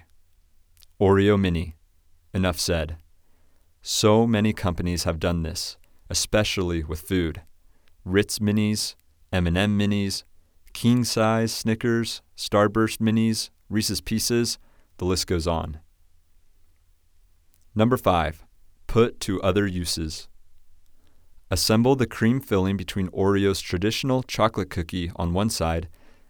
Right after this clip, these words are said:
and its vanilla cookie on the other, and call it Oreo Heads or Tails. This one is a bit of a stretch, but the principle here is that Nabisco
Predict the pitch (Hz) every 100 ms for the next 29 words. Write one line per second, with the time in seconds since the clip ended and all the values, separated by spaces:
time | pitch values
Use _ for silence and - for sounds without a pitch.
0 | - 95 87 95 92 123 127 - 85 90
1 | 87 - 92 87 90 104 90 78 - _
2 | - _ - _ 92 85 - 101 113 120
3 | - - _ - 101 110 110 113 - 98
4 | 95 95 92 - 85 82 85 - - -
5 | - _ _ _ _ - _ - - -
6 | - 113 120 135 131 98 82 113 104 101
7 | - 92 - - - - - - - 95
8 | 90 - 143 139 110 98 80 87 85 82
9 | 92 90 92 85 113 123 - 90 85